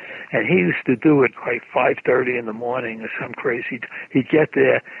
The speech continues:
and then sometimes the people living in the building weren't up yet, so he didn't get in. But he didn't stop.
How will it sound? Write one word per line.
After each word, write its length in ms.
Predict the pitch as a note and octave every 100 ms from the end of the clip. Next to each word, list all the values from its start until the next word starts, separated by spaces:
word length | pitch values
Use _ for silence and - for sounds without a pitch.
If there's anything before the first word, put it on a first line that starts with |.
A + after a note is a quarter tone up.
| -
and 100 | C3+
then 160 | D3 C#3+ -
sometimes 400 | D#3+ - D3 B2
the 60 | A#2
people 400 | - D#3 C#3+ C#3
living 300 | C#3 C#3+ C3+
in 100 | B2
the 60 |
building 560 | G#2 D3 D#3 C#3+ A#2+ A2 -
weren't 340 | B2+ B2+ A#2+
up 160 | C3 -
yet, 160 | B2 G2 -
so 200 | C3 A2+ C3+ _ _ -
he 60 | G#2
didn't 320 | C3 B2 B2
get 180 | B2+ B2+
in. 260 | C3+ A2 G2+ - - - - - -
But 100 | C3
he 120 | C#3
didn't 220 | E3+ E3+ -
stop. 360 | - E3 B2+